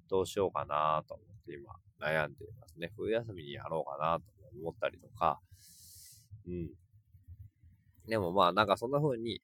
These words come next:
ちょっと体と向き合ってみるってことも大事じゃないかなっていうことに気がついて、もうすぐ四十にもなりますし、えー、まあ、年食ってきたら治るかなとも思ってたんですけど、なかなかやっぱり、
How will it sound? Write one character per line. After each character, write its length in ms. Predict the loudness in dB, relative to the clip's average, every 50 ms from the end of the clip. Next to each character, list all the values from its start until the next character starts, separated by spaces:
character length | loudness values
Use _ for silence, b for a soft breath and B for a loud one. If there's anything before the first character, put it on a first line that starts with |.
| _
ち 40 | -8
ょ 20 | -8
っ 20 |
と 100 | -8 -2
体 360 | 2 4 6 6 6 6 4
と 140 | 4 2 2
向 180 | 2 2 -2 2
き 140 | 4 6
合 40 | 6
っ 40 | 6
て 140 | 4 2 0
み 100 | 0 0
る 140 | -4 -6 -10
っ 40 | _
て 80 | -12
こ 100 | -12 -10
と 100 | -10 -12
も 120 | -14 -16 -8 -2
大 220 | 2 2 2 2
事 60 | 2
じ 60 | 0 -2
ゃ 40 | -2
な 140 | -4 -6
い 60 | -12 -10
か 140 | -6 0
な 280 | 2 6 6 8 6 6
っ 40 | 4 _ _
て 60 | -10
い 80 | -10 -10
う 40 | -10
こ 140 | -10 -14 -16
と 80 | -18 -20
に 60 | -20 -20
気 140 | -12 -10 -8
が 100 | -8 -8
つ 140 | -10 -12 -12
い 80 | -10 -2
て、 240 | 2 2 2 2 0
も 120 | -6 -8 -6
う 20 |
す 120 | -6 -8
ぐ 120 | -8 -2 0
四 180 | 2 2 2
十 100 | 0 -2
に 60 | -10 -12 -16 -20 -16
も 60 | -14
な 60 | -14
り 80 | -12 -8
ま 180 | -8 -8 -8
す 100 | -10 -12
し、 280 | -8 -4 -2 -2 -2 -2 -6 b b b b b b _ -20 -12 _
え 500 | -2 0 0 0 0 0 -2 -6 -6 -8 -8
ー、 40 |
ま 80 | -8 -8
あ、 20 | -8 -8
年 220 | -8 -8 -8 -12 _ _
食 60 | -12
っ 40 | -8
て 100 | -8 -6
き 60 | -4
た 100 | -2 -2
ら 40 | -2
治 60 | -2 0 0 2 2 2
る 60 | 2
か 140 | 0 0 0
な 300 | 0 -2 -2 -2 -4 -6
と 80 | -8 -14
も 140 | -14 -12 -4
思 160 | 0 0 0
っ 40 | 0
て 80 | 0
た 100 | -2 -4
ん 40 | -4
で 60 | -4
す 60 | -8 -16
け 80 | -14
ど、 40 | -8
な 140 | -8 -4 -2
か 100 | 0 0
な 100 | 0 2
か 100 | 2 2
や 40 | 2
っ 40 | 2 2
ぱ 100 | 0 0
り、 180 | 0 -2 -8